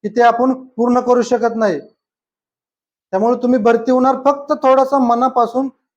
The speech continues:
प्रयत्न करा. आणि यश मिळवणं काही जास्त अवघड नाहीये. यश मिळवण्यासाठी फक्त दोन गोष्टी करायच्या, एक संयम ठेवायचा स्वतःमध्ये आणि दुसरं सातत्य ठेवायचं.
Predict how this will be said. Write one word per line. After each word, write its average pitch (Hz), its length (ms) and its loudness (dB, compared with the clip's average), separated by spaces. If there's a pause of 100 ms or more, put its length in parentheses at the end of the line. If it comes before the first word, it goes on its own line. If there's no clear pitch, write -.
(140)
प्रयत्न 240 340 0
करा. 196 300 0 (600)
आणि 226 180 0
यश 269 340 2
मिळवणं 277 300 2
काही 277 200 2
जास्त 277 240 0
अवघड 254 340 4
नाहीये. 226 440 0 (760)
यश 240 240 0
मिळवण्यासाठी 247 500 0
फक्त 247 220 -2
दोन 233 220 0
गोष्टी 233 300 -4
करायच्या, 226 420 0 (360)
एक 233 140 0
संयम 240 420 0
ठेवायचा 240 380 0
स्वतःमध्ये 233 540 0 (380)
आणि 190 100 -12
दुसरं 220 260 0
सातत्य 214 460 -2
ठेवायचं. 165 420 -4